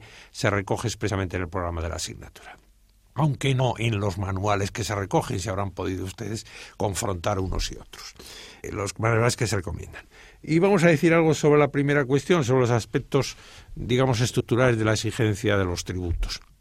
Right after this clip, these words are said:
A tres cuestiones que hacer referencia en estos minutos que tengo con ustedes, intentándoles aburrir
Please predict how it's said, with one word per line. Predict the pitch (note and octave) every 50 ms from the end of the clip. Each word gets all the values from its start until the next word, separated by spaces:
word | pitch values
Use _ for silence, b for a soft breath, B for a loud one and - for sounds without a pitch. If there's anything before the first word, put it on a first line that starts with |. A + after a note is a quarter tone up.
| _ -
A | B2+ B2
tres | C3 - D#3 D#3 -
cuestiones | - D3+ C3+ - C#3+ C#3 A#2+
que | - C3 A#2+
hacer | A2+ G#2 - A#2+ G#2
referencia | G2 G2+ F#2 - - A2+ F#2+ F2+ F2+ F2+ E2+ - G#2+ F#2+ F2+ F#2 - B B B B B B B
en | B B2+ A#2 A2+
estos | A#2+ A2+ - - - G#2
minutos | G#2 G#2 G#2 G#2+ G2+ A2+ G2+
que | - A#2 G2
tengo | - G2+ G2+ F#2
con | F2 G2 F#2+
ustedes, | F2+ E2+ - - D#2+ E2 F#2+
intentándoles | A#2 F#2 G#2+ A2 G#2+ - A#2+ A#2+ B2 A#2 A2+ A2 A2+
aburrir | G#2+ G2+ G#2 G#2+ A2+ A2 G#2+